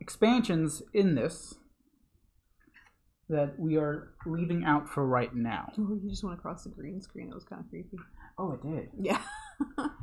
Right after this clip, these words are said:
Speaker 1: Uh, we also have our green screen ready to show off these cards and the amazing art on it. So, um, let's get right to the game. So this is a survival horror game.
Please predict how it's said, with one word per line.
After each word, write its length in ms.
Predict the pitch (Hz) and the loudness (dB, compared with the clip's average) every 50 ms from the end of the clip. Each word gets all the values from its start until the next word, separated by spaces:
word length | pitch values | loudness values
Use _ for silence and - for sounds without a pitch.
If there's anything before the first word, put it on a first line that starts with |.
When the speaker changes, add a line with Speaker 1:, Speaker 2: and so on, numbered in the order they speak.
| - - - | -10 -4 2
Speaker 1:
Uh, 240 | 165 165 170 170 165 | 4 4 4 4 4
we 100 | 156 165 | 6 6
also 240 | 170 180 175 - 190 | 6 6 6 4 2
have 200 | 170 180 185 185 | 4 4 4 4
our 80 | 185 165 | 2 2
green 280 | 151 160 175 175 180 | 4 4 2 2 2
screen 320 | 170 - - 175 175 175 165 | 0 0 2 4 6 6 8
ready 340 | 147 147 147 156 170 190 190 | 8 8 8 8 6 4 2
to 160 | - - 131 | 0 -2 -4
show 280 | 120 - - 143 135 127 | -2 2 4 4 6 6
off 160 | 127 127 - | 6 4 2
these 220 | 131 120 117 113 | 0 -2 -2 -2
cards 400 | - - - 113 107 127 143 - | -4 -2 0 2 2 2 0 -2
and 160 | - 110 117 | -2 -2 -2
the 140 | 120 120 113 | 0 -2 -2
amazing 360 | 113 113 113 113 110 107 98 - | -2 -2 -4 -4 -6 -6 -6 -4
art 320 | - 113 120 - - - - | -2 0 0 0 -2 -8 -8
on 200 | - 113 120 123 | -6 -4 0 0
it. 260 | 156 233 - - - - - - - - - - _ _ - - - _ _ _ _ _ | 0 -2 -2 -6 -16 -20 -20 -20 -20 -20 -20 -20 _ _ -20 -20 -20 _ _ _ _ _
So, 560 | - - - 151 131 123 123 120 117 117 - - | -14 -6 0 2 4 6 6 4 4 2 0 0
um, 420 | 127 123 120 117 117 113 113 - - - | 0 2 2 2 2 0 -2 -4 -6 -10
let's 300 | - 151 160 170 170 - | -6 -4 -4 -4 -4 0
get 240 | - 226 214 - - | 4 4 4 4 2
right 260 | 220 185 185 190 190 - - - - - - - | 2 2 2 2 2 -2 -6 -12 -12 -8 -2 2
to 420 | 185 185 175 160 156 151 160 165 - - - - _ | 2 4 6 6 6 6 4 4 0 -8 -18 -12 _
the 160 | - 147 147 143 | -2 0 0 2
game. 480 | 151 160 170 160 131 104 90 90 - - - _ - - | 2 2 2 2 2 0 -2 -6 -10 -16 -20 _ -20 -6
So 260 | - - 170 165 160 | 4 8 8 8 8
this 240 | 156 160 170 165 - | 8 4 0 0 2
is 220 | 220 214 208 190 - - | 2 2 2 0 -2 0
a 400 | 190 170 170 170 165 165 170 - - - | 2 4 4 4 4 2 0 -6 -12 -6
survival 840 | - - 160 147 143 131 131 151 156 180 196 190 214 208 202 - | 0 2 4 4 4 4 4 4 4 6 6 6 8 6 6 6
horror 380 | - - - 156 156 151 135 123 | 2 -4 0 2 4 4 4 2
game. 280 | 107 82 62 - - - | 0 -6 -8 -12 -14 -18